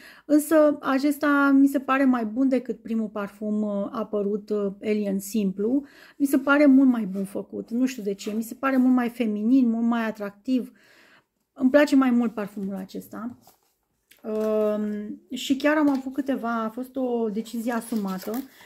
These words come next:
pentru că l-am testat de câteva ori și nu a fost așa doar, um, uh, prima impresie. Da, l-am avut de câteva ori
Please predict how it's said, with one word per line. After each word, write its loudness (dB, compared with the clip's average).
pentru 0
că -2
l-am 0
testat -2
de 0
câteva -8
ori -2
și -4
nu 4
a -2
fost -6
așa -4
doar, -4
um, -4
uh, -2
prima 2
impresie. -4
Da, -2
l-am -4
avut 0
de 4
câteva -2
ori 0